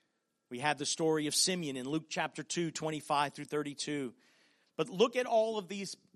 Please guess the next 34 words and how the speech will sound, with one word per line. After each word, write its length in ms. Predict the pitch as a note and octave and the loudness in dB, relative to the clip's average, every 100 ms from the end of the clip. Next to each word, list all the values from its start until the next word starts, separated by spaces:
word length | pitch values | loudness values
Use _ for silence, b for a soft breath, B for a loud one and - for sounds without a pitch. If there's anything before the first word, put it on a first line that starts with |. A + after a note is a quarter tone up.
| - | -8
these 240 | F3 E3 | -6 -6
things 360 | - G#3+ F#3 D3 | -4 -4 -4 -4
that 160 | D3+ E3 | -6 -2
Luke 240 | F3+ G#3 | -2 -2
writes 500 | F3+ F3 F#3+ D#3 - | 0 2 2 0 -4
about 380 | E3 D#3 D#3+ - - _ b b b b | 4 6 6 4 -8 _ b b b b
what 260 | - C3+ G#3+ | 0 8 8
he 80 | G#3 | 8
had 120 | F#3+ | 6
been 160 | F#3+ E3+ | 4 6
waiting 340 | F#3 F3+ F#3 | 6 6 2
for. 440 | - F#3+ E3 G#2+ - _ _ _ _ _ b b b b | 0 2 2 0 -6 _ _ _ _ _ b b b b
Now 140 | F#3+ | 8
there 140 | G3+ G#3+ | 10 10
was 120 | G3 | 8
a 60 | |
man 340 | G#3 A3 C4 C#4 | 6 6 6 4
in 140 | B3+ | 2
Jerusalem 680 | G#3 G#3+ B3 G3+ E3+ C3+ G#2 - _ - | 4 6 6 4 2 0 -2 -14 _ -2
verse 160 | D3+ | -2
twenty-five 440 | - E3 D3 D#3 C#3+ | 0 -2 4 4 2
through 100 | - | 0
thirty-two. 520 | D#3 D#3+ - F3 C#3 _ b b b b | 0 0 0 0 -2 _ b b b b
"Whose 220 | A3 D#3+ | 6 8
name 240 | G#3+ B3 A#3 | 8 10 8
was 160 | - | 6
Simeon. 440 | - B3 A3 B2+ F#2 _ _ _ _ b b b | 6 6 2 -2 -8 _ _ _ _ b b b
And 140 | D#3+ G3 | 6 8
this 220 | D4 - | 10 8
man 260 | C4 A#3+ A3 | 8 6 6
was 180 | E3+ | 2
righteous 760 | F#3 F3+ A#3 C4+ - C4+ A#3+ - - | 0 4 4 4 -2 -2 0 0 -2
and 260 | G3+ G#3+ | -4 0
devout, 520 | G3 F#3 E3+ - - | 2 4 4 2 -4